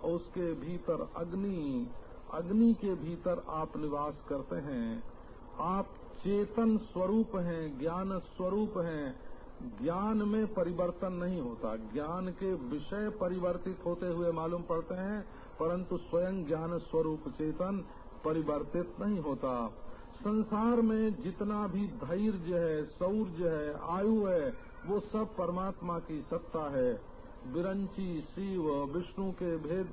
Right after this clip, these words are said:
से, काल, कर्म, चंद्रमा, सूर्य के विभाग से और नाना प्रकार के वादी जो आपस में वाद विवाद करते हैं, आ, अलग अलग, ईश्वर के संबंध में सबको सब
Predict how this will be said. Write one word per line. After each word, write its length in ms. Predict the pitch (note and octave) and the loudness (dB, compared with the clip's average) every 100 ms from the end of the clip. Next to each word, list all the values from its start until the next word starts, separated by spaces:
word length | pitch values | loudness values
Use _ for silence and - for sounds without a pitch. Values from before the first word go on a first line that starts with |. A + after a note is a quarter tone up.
| - | -2
से, 220 | D#3 B2+ A2 - - - - | 0 0 -2 -8 -12 -8 -2
काल, 440 | E3+ F#3+ F#3 F3 | 0 2 2 2
कर्म, 600 | E3 - F#3 G3 F#3 F3 | 0 0 0 2 2 0
चंद्रमा, 640 | - E3+ F3 F#3 F#3+ F3+ D#3+ | 2 0 2 0 2 0 0
सूर्य 380 | - F#3+ F#3 | -2 -2 -2
के 180 | F#3+ F#3+ | -2 -2
विभाग 520 | E3+ E3+ D#3+ F#3 F#3+ | 0 0 0 0 0
से 380 | E3 F3 D#3 A#2+ - - - - A#3 - - | -2 0 2 0 -6 -12 -14 -8 -8 -6 0
और 260 | F#3 F#3 | 2 2
नाना 500 | D#3+ D3+ D#3+ F3 G3 | 2 0 0 0 0
प्रकार 520 | F3 F3 - E3+ F3 | 0 0 0 0 2
के 220 | E3 F3+ D#3+ | 2 0 -2
वादी 580 | A#2 C3+ C#3+ F3 G3+ | 0 -2 -2 -4 -4
जो 260 | F3 F#3 F#3 | -2 0 0
आपस 560 | - D#3 C#3+ F#3 E3+ E3+ | 0 -2 0 0 -2 -4
में 260 | F3+ E3+ B2+ | -2 0 0
वाद 280 | D#3 E3+ | 2 2
विवाद 520 | D3+ D3 D#3 D#3+ E3+ D#3 | 0 0 2 2 2 0
करते 380 | D3 C#3 C#3+ | -2 -2 -2
हैं, 520 | E3+ E3+ F3+ G#3+ F#3 - - - - | -2 -2 -2 -2 -2 -6 -12 -14 -6
आ, 80 | C3 | -4
अलग 520 | D3+ C#3+ F3+ G3+ F#3+ | -2 -2 0 2 2
अलग, 440 | D3+ D3 E3 E3 - - - - - - - - - - - - - - - - - - G#3+ | 0 0 0 -2 -4 -10 -12 -12 -14 -14 -14 -14 -14 -14 -14 -12 -10 -10 -10 -14 -14 -2 4
ईश्वर 480 | A3+ - A#3 B3+ | 4 4 2 4
के 200 | B3 B3+ | 4 4
संबंध 640 | A#3+ A3 G3 F#3 G#3 A3 G#3+ | 4 2 0 0 4 4 6
में 300 | G#3+ A#3 A3 | 6 4 4
सबको 760 | - F3 F3 F3+ - A3+ A3+ | 0 -2 0 -2 0 4 4
सब 400 | - E3+ E3+ | 2 -4 -4